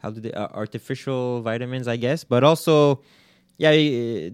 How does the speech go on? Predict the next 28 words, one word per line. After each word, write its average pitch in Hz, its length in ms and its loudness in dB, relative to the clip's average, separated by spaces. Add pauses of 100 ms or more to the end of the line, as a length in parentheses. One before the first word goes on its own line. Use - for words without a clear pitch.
it's - 120 -10
tricky 180 320 0
with 120 160 0
multivitamins 117 800 -4
'cause 110 160 -6
they 123 160 -2
say 127 260 -4
also, 123 600 -2 (680)
uh, 107 760 -6 (500)
like, 120 200 -2
it 143 120 0
comes 160 280 2
with 135 140 0
a 135 40 0
bunch 143 340 2
of 123 120 0
vitamins, 185 720 -4 (800)
uh, 104 400 -6
altogether. 135 460 -2
But 143 140 2
let's 151 160 2
say 170 80 2
wha-, 160 140 2
if - 180 -6
you 151 80 -6
eat 190 180 -2
the 143 100 4
food, 165 540 2